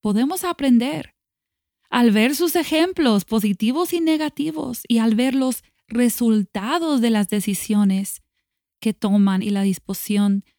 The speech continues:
de sus corazones. Pero recordemos, mis hermanas, que solo Cristo transforma nuestros corazones. El corazón de piedra que no ha sido reemplazado con un corazón de carne no puede adorar a Dios.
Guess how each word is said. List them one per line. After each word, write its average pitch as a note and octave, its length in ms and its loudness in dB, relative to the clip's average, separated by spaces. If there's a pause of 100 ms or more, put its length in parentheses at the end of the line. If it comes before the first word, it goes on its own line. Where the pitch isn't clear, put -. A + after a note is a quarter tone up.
de G#3+ 100 -4
sus F#3+ 200 -8
corazones. F#3 800 -4 (1400)
Pero B3 200 0
recordemos, B3+ 760 2
mis C#4+ 160 2
hermanas, C4 480 2
que G#3 160 -2
solo A#3+ 440 2
Cristo A3+ 420 -2
transforma G#3 680 0
nuestros F#3+ 460 -2
corazones. F#3 800 -4 (960)
El A#3 160 2
corazón A3+ 480 2
de D4+ 120 4
piedra D4 460 2
que B3 160 2
no A#3 220 6
ha C#4+ 80 2
sido C#4+ 240 2
reemplazado B3 840 2 (280)
con A3+ 160 6
un C4+ 160 8
corazón C#4 480 2
de C4+ 120 4
carne C4+ 520 4 (420)
no C4+ 220 8
puede F4 360 4
adorar A#3 360 4
a A#3 120 4
Dios. B3 560 0